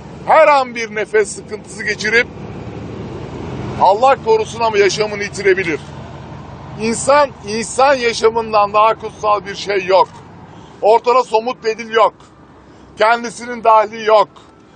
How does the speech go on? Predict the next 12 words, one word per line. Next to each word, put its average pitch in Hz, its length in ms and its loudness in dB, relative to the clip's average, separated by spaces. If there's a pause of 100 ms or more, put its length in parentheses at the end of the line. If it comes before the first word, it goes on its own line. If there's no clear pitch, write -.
(320)
Bir 254 140 -2
rapor 226 520 4
yok. 190 360 2 (580)
Masak 220 420 2
incelemesi 214 720 -4
yok. 202 260 4 (520)
İhalelerle 240 920 2
ilgili 220 500 -8
bir 233 180 -2
müfettiş 214 580 -2
tespiti 180 500 -2
yok. 269 240 4